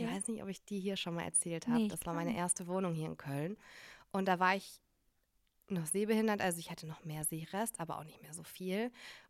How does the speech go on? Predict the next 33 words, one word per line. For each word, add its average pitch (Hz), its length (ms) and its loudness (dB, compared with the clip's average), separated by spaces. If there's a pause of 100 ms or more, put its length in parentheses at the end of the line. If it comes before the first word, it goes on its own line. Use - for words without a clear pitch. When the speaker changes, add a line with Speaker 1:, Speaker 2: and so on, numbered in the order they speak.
(140)
Speaker 1:
Und 196 220 0 (280)
ich 202 160 0
hab 190 120 0
meine 180 180 6
Mama 170 320 6
so 170 220 2
hardcore 170 360 2
gebrieft 175 440 0
vorher. 165 180 2
Die 165 100 2
hat 165 120 -2
mit 170 100 -2
mir 180 120 0
zusammen 190 340 2
besichtigt. 233 600 0 (220)
Also 165 160 -2
ich 170 100 -6
glaub, - 100 -12
ich - 160 -20
war 175 80 -8
neunzehn. 185 680 -6 (640)
Ähm, 240 440 4
und 214 260 4 (520)
dann 190 200 6
hab 202 80 2
ich 196 100 -2
so - 80 -4
gesagt, 190 160 -6
„Mama, 208 260 0 (380)
du 220 100 0
musst 247 280 0
mir 233 140 2
immer 262 240 2